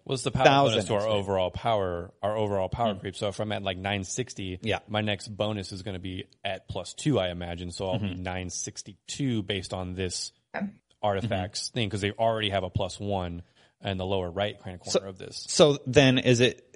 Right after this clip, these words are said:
Speaker 2: is it just plus one per power bonus? Because, uh, in another clip of this footage that I actually don't have an image of,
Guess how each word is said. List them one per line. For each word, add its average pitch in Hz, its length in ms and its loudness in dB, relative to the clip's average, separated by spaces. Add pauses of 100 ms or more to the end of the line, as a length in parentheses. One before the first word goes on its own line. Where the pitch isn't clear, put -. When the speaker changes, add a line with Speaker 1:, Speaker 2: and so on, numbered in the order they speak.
(120)
Speaker 2:
is 131 160 6
it 110 100 4
just - 240 -2
plus 101 300 -4
one 175 300 6
per 180 140 6
power 160 280 8
bonus? 147 320 6
Because, 127 720 4
uh, 110 420 6
in 113 120 2
another 160 300 8
clip - 260 4
of 120 100 2
this 107 200 4
footage 107 560 4
that 101 200 4
I 104 100 2
actually 107 260 2
don't 107 220 2
have 98 160 0
an 98 120 -2
image 98 320 4
of, 101 280 6